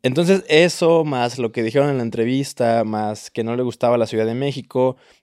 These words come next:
que la comida de aquí como que no le gustaba. Creo que hay una, hay una parte que Yaritza dice, "No es que odie a México, pero", entonces ya, ya da como su, no, no me acuerdo qué dijo, pero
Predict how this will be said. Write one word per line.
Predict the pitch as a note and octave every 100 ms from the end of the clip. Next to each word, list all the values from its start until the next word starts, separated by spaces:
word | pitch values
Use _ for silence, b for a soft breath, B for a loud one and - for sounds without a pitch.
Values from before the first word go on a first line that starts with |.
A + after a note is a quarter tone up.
| -
que |
la | A2+ A2+
comida | A2+ A#2 A#2+
de |
aquí | A2+ A#2+
como | A#2 A2+ -
que |
no | G#2+ A2
le | G#2
gustaba. | G#2+ - D#3 D3+ C#3+ C#3+ C#3 C#3+ b b b b b b b _
Creo | - C#3
que | F3+ F3 E3+ D3 A#2 - _ _ _ - C#3 - _ -
hay | C#3+ E3
una, | F3 F3+ -
hay | C#3+
una | E3+ -
parte | E3 - D#3
que | C#3
Yaritza | B2 B2+ C3 C#3
dice, | C#3 C#3 A2+ - _
"No | C#3+ D3+ F#3+
es | G#3
que | - A3 -
odie | C#3 F#3 F#3 D#3 A2 G#2+
a | A2+
México, | A#2 C3 B2+ - G2+ _
pero", | F#3 F#3 F#3+ E4+ - _ _ _ _ _ _ -
entonces | B2+ D3+ D#3
ya, | C3
ya | B2+ C#3
da | E3
como | E3 C3 G#2+
su, | B2 A2
no, | C3+
no | F#3+
me | C#4
acuerdo | E4+ D4
qué | -
dijo, | D#3 D3
pero | - B2